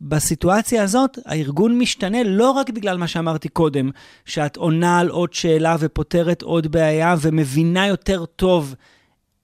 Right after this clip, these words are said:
את עצמך כארגון, ואת המוצר שלך, ואת הדרך שבה הוא עונה יותר טוב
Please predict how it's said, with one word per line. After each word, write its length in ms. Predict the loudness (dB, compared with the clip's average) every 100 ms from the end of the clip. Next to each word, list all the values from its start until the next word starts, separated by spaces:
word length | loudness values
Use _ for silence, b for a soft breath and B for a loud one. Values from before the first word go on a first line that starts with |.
| _
את 120 | -8 -6
עצמך 500 | -2 0 2 0 -2
כארגון, 840 | 0 0 0 0 2 2 2 0 -4 -8
ואת 560 | -14 -12 -2 0 2 -2
המוצר 580 | -4 -4 -2 -2 0 -2
שלך, 440 | -4 -2 -4 -6 -2
ואת 340 | 0 0 -2
הדרך 360 | -2 -2 -2 -2
שבה 240 | -2 0
הוא 240 | 0 0
עונה 360 | -2 0 2 0
יותר 460 | 0 -2 0 0 2
טוב 320 | 2 2